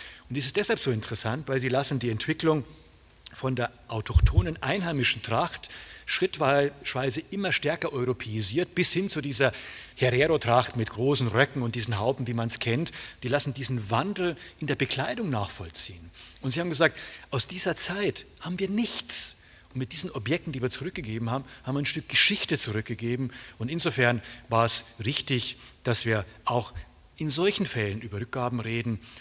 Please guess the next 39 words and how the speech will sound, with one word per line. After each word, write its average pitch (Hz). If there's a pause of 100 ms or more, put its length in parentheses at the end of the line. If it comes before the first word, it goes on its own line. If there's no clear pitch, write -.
Und 113
diese 123
Objekte 120 (300)
sind 123
dann 117
gleich 113
von 107 (280)
Windhoek 123
im 107
Mai, 110 (160)
ich -
war 117
auch 131
mit 113
den 110
Kolleginnen 110 (260)
aus 113
Berlin 110
in 107
Namibia, 110 (440)
äh, 104
nach 107 (180)
Otjiwarongo, 120
ist 117
eine 110
Stadt -
nördlich 113 (280)
von 101 (160)
Windhoek, 131
wo 104
ein 107
kleines 117 (280)
Museum 110
eröffnet 123
wurde, 131
ein 113
Namibian 117
Fashion 127
Museum, 98